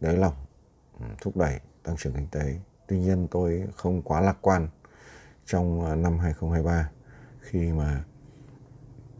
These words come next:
tình huống là lạm phát vẫn rất cao. Ờ, và chúng ta thấy rằng là trong tuần vừa qua thì, ờ, đã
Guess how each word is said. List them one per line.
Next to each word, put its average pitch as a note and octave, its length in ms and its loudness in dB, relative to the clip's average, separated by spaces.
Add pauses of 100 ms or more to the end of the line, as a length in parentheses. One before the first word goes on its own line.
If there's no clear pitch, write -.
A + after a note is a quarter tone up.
(600)
tình D#2+ 180 0
huống D2 360 0
là D#2+ 240 2 (1120)
lạm B1+ 180 -2
phát G2+ 200 4 (300)
vẫn D#2 160 -6
rất G2+ 180 0
cao. F2+ 220 4 (1200)
Ờ, D2+ 400 -2 (920)
và - 140 6
chúng G2+ 180 0
ta A2+ 200 8
thấy G2 240 4
rằng G#2 200 4
là F2+ 300 4 (480)
trong G#2+ 240 4
tuần F2+ 300 4 (840)
vừa F#2+ 100 2
qua G#2 320 4 (640)
thì, D#2+ 300 0
ờ, D2 200 0 (1300)
đã G2+ 260 4